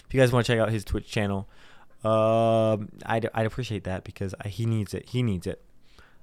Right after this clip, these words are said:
Um, and I really hope that he, uh, he gets to a better, get a, gets to a better place. Gets to a better place. Uh, maybe Twitch will succeed, or maybe he'll just get a better job. I don't know.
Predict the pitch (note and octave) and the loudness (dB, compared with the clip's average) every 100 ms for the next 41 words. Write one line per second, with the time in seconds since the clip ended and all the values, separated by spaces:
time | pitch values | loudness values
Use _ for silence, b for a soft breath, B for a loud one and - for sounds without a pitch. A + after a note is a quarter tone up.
0 | - A#2 G#2+ G#2+ G#2 A2 - - A2+ G#2 | -16 -8 -8 -8 -10 -16 -20 -14 -8 -2
1 | A#2 B2+ A#2 C3 - A#2+ C3 C3 C3 C3 | 0 2 2 2 0 0 2 4 6 6
2 | C3 B2+ b b b - C#3 C#3+ - D#3+ | 6 2 b b b -2 2 2 2 2
3 | D3+ D3+ D#3 D#3 D3+ - C#3+ E3 E3 F3 | 4 4 4 4 2 0 2 4 4 2
4 | F3+ - G3+ G3+ G3+ A3 C3+ F#2 - - | 2 6 10 10 10 6 6 2 -8 -10
5 | - D3+ D3 D3 - C3+ B2+ - - b | -6 0 2 2 2 2 2 -6 -12 b
6 | b b b _ A2 G#2+ G#2+ A2+ A#2 - | b b b _ 2 4 2 0 2 4
7 | D#3+ B2+ - B2 - A#2+ A2+ A2+ A2+ A2 | 4 2 0 -2 0 0 2 0 0 -2
8 | A2+ A2 - _ B2 C#3 B2+ C3 B2 B2 | -2 -2 -4 _ 6 6 8 6 6 8
9 | B2 B2 C3 G#2+ G#2+ G#2 | 8 8 4 2 0 -2